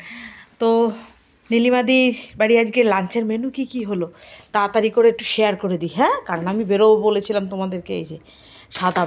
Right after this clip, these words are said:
ভাত আছে, আচ্ছা, আর কি করলাম, থোড় ভাজা। এটা হচ্ছে আমার ডোডো, সেদিনকে দেখতে পেলে যে আগের ভিডিওতে এসেছিল ডোডো, ওর শ্বশুর নাকি সেই যমুনা পাড়ের ওখানে নাকি যাই হোক ক-,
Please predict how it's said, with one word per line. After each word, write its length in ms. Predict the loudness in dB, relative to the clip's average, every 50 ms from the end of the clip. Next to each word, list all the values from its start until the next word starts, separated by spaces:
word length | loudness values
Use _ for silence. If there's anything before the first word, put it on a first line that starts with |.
| -2 -4
ভাত 300 | 0 2 2 2 2 2 0 -2
আছে, 220 | -2 0 2 2 2 2 0 -6 _ _ _ _ _ _ -20 -20 _ -12 -12
আচ্ছা, 220 | -12 -12 -12 -10 -8 -6
আর 80 | -6 -6 -8 -12
কি 80 | -14 -10 -6
করলাম, 360 | -4 -2 0 0 0 0 -2 -4 -6 -12 -18 _ _ _ _ _ -4
থোড় 220 | 0 2 2 2 2 -2
ভাজা। 260 | -6 -8 -8 -10 -14 -14 -18 _ _ _ _ _ _ _ _ -14 -8 -6
এটা 120 | -2 0 2 0
হচ্ছে 140 | 0 0 -2 -2
আমার 120 | -2 -2 -4 -6 -8 -4 0
ডোডো, 260 | 0 2 4 4 2 2 2 -2 -4 -8 _ _ _ _ _ -12
সেদিনকে 340 | -10 -6 -4 -4 -2 0 0 2 2
দেখতে 200 | 0 -2 -2 -6 -4
পেলে 140 | 0 0 0 0
যে 60 | 0 0 0 0
আগের 180 | 0 -2 -4 -4 -4
ভিডিওতে 360 | -4 -2 -2 -2 0 0 2 2 2
এসেছিল 280 | 2 0 -4 -6 -4 -4 -4 -2
ডোডো, 220 | -2 -2 0 0 0 -2 -4 -10 -20 -20 -20 -20 _ -8 -6
ওর 100 | -6 -6 -6 -8
শ্বশুর 300 | -8 -8 -8 -8 -8 -6 -6
নাকি 240 | -8 -8 -8 -8 -8 -8 -8 -10 -12 -16 _ _ _ _ _ _ _ _ _ -8
সেই 120 | -6 0 2
যমুনা 260 | 4 4 4 4 2 2
পাড়ের 200 | 2 2 4 4 2
ওখানে 180 | 2 2 0 0 0 0
নাকি 140 | -2 -2 0 2
যাই 100 | 4 4 4
হোক 80 | 2 0 2 2
ক-, 220 | 4 4 4 2